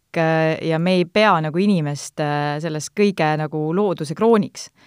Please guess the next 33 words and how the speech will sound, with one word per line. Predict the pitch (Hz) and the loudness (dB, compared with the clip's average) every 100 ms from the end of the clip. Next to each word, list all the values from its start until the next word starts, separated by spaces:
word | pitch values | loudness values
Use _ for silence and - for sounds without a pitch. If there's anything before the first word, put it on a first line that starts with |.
| _ _ | _ _
Et | - - | -14 -14
me | - _ - 185 | -16 _ 0 2
näeme | 208 190 | 4 2
seda, | 160 202 165 | 0 2 2
et | 151 - | 2 0
meil | 185 175 | 0 0
on | |
seda | 151 151 | -2 0
loodust | 202 185 147 - | 2 0 -2 -4
väga | 196 160 | 0 4
vaja | 220 208 135 139 _ | 4 4 0 -6 _
selleks, | - 196 151 - | -2 0 0 -2
et | 208 | -2
ise | 214 156 | 0 0
hakkama | 208 - 139 151 | -2 -4 -6 -4
saada. | 139 139 135 - - - _ 165 | -6 -6 -10 -14 -20 -20 _ -2
Ja | 165 | 0
ma | 160 180 | 2 2
arvan, | 190 | 2
et | 170 | -2
see | - 226 185 | 0 2 4
eristabki | 196 185 - 156 - - 151 147 147 | 4 0 -2 -8 -6 -6 -2 -2 -2
võib-olla, | 156 151 151 147 143 143 143 | -2 -2 0 0 0 -2 -4
noh, | 87 170 156 | -8 -6 -6
et, | 165 - - - | -8 -12 -8 -6
et | 185 | 0
meie, | 190 175 156 - - - | 4 4 0 -8 -20 -12
et | 156 175 | -4 0
meie | 175 | 4
mõt-, | 180 254 _ _ _ - | 4 2 _ _ _ -2
mõte | 214 214 156 | 0 2 0
nagu | 147 | 2
looduse | 160 262 233 147 147 156 | 4 4 4 2 -2 -2